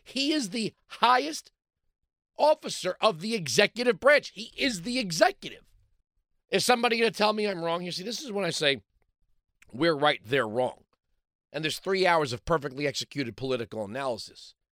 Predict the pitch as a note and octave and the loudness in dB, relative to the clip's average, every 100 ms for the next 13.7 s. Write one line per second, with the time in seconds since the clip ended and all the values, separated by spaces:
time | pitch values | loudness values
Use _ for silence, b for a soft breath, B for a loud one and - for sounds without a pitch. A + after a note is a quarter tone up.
0 | _ _ _ _ _ _ - C#4 G#3 A#3+ | _ _ _ _ _ _ 2 2 2 2
1 | A#3 F#3 F3+ - F#3 E3+ G3+ - - _ | 0 0 -6 -4 -4 -4 -6 -8 -16 _
2 | _ _ _ _ _ _ - A3 C4 C4+ | _ _ _ _ _ _ -2 2 4 4
3 | A3 F#3+ G3 G#3 B3+ - - _ _ _ | 0 -2 0 2 0 -4 -12 _ _ _
4 | _ _ - G#3 G3+ D4+ F4 - E3 G3 | _ _ -4 0 4 4 4 2 0 -2
5 | - G#3+ A#3 A#3 E3 D3+ F#3 F#3+ - - | 0 2 4 4 0 0 2 2 0 -2
6 | - F#3+ A#3+ - A#2+ - _ _ _ _ | 0 4 2 0 -6 -20 _ _ _ _
7 | _ - F3 G#3+ D#4+ D#4 C4 D3 A#2+ A#2 | _ -2 0 0 0 0 0 -2 -6 0
8 | C4 C#4+ - A3 F#3+ C4 E4 - C#3 D3 | 0 0 0 0 2 2 2 -6 -8 -10
9 | - A#3 G3 F3 F#3 B3+ B3 F#3+ A3+ F3 | -4 -4 -4 -6 -2 -2 0 2 2 0
10 | G3+ F#3 - F3+ D#3 C#3+ D3+ _ _ _ | -2 -4 -2 0 2 0 -4 _ _ _
11 | _ _ F3 D3 G#3 G3 - A#3 C#4+ F3 | _ _ -2 0 0 -2 0 2 2 0
12 | F3 _ _ _ _ A3 F3 F#3+ A#3+ C#4 | -8 _ _ _ _ -4 -2 2 4 4
13 | C#4 - D3+ - A#2 A#2 - | 2 -4 -8 -4 -4 -4 -8